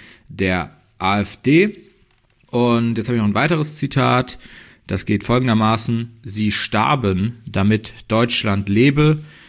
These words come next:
Der Kampf der sechsten Armee um Stalingrad ist zu Ende." Das ist der Titel, äh, gewesen des völkischen Beobachters am vierten Februar, zwei Tage nachdem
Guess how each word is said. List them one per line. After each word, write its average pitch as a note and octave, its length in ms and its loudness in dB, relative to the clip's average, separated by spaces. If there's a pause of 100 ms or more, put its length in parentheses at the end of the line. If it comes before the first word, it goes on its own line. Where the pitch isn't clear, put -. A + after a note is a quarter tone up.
(140)
Der F#2 100 0
Kampf C3 420 -2
der G2 140 2
sechsten G#2+ 460 -2
Armee G2+ 300 2
um F2+ 180 -2
Stalingrad F#2+ 1040 -2 (500)
ist - 400 -10
zu - 160 -8
Ende." D#3+ 420 4 (640)
Das A2+ 360 0
ist C3 160 0
der A2 360 2
Titel, A#2+ 800 2
äh, G#2+ 300 -2
gewesen A2+ 480 0
des G#2+ 160 -4
völkischen A#2 600 -4
Beobachters G#2+ 840 -2
am F#2 260 -6
vierten F3 360 -2
Februar, C#3 880 -2 (480)
zwei A#2 240 -4
Tage A#2+ 280 2
nachdem G#2 760 0